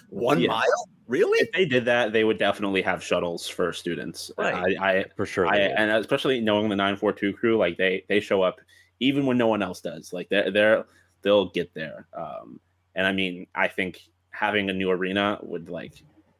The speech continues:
Speaker 2: I think the, the people that would wanna go to a new arena and not D F A would offset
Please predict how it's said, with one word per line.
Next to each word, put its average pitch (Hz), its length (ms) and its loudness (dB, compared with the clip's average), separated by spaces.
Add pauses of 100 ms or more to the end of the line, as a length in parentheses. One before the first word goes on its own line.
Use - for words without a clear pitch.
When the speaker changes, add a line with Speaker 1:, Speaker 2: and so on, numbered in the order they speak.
(240)
Speaker 2:
I - 160 -12
think - 300 -6
the, 90 400 -4
the 98 100 0
people 120 300 -4
that 104 100 0
would 98 120 -4
wanna 98 200 0
go 87 200 -2
to 92 120 0
a 87 60 -2
new 92 160 -2
arena 90 420 -2
and 85 100 -6
not 87 300 -6
D 92 120 0
F 90 180 -2
A 90 160 2
would 90 140 0
offset - 600 -8